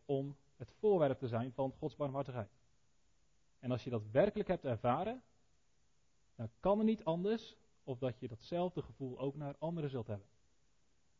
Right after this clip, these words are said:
Als je hebt ervaren dat je een enorme schuld hebt bij God, en je hebt dat ervaren als een groot probleem, en je mag vervolgens weten uit het evangelie, door het geloof in de Heer Jezus,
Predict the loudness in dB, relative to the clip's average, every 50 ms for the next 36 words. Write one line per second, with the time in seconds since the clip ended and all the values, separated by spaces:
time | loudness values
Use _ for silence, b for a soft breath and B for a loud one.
0 | _ -20 -20 _ _ _ -8 -8 -4 -2 -2 0 0 0 2 4 4 4 4 4
1 | 0 0 -2 -2 0 2 4 4 4 6 4 4 2 0 2 2 2 2 4 2
2 | 0 0 0 -2 -2 -2 -4 -4 -6 -14 -20 _ _ _ _ _ _ _ _ _
3 | _ _ _ _ _ _ _ _ _ _ _ _ _ _ _ _ _ -12 -4 -2
4 | 0 0 0 -2 -6 -4 -4 -4 -2 0 0 2 2 0 0 -2 -2 -4 -4 -2
5 | -2 -2 -2 -4 -4 -2 -4 -4 -6 -8 _ _ _ _ _ _ -6 -2 0 0
6 | 0 -2 -4 -8 -12 -4 2 4 4 6 4 2 -2 -2 0 4 4 4 4 4
7 | 2 2 2 2 2 0 -2 -2 -4 -4 0 2 2 2 2 0 -6 -8 -12 _
8 | _ _ _ _ _ _ _ _ _ _ _ _ -6 -2 -2 -2 -2 -2 0 4
9 | 6 6 6 6 4 0 0 0 2 4 4 4 4 2 -2 -4 -6